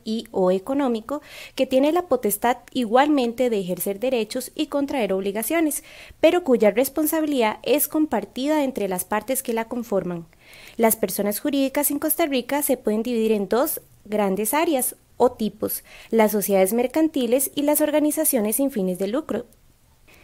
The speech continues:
En Costa Rica existen cuatro tipos de sociedades mercantiles, siendo las dos primeras las más utilizadas en Costa Rica.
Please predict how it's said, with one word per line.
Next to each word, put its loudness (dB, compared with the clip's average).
En 2
Costa 0
Rica -2
existen -2
cuatro 2
tipos -6
de 2
sociedades -2
mercantiles, -2
siendo 4
las 0
dos 2
primeras 0
las 0
más -2
utilizadas -2
en -4
Costa -4
Rica. -4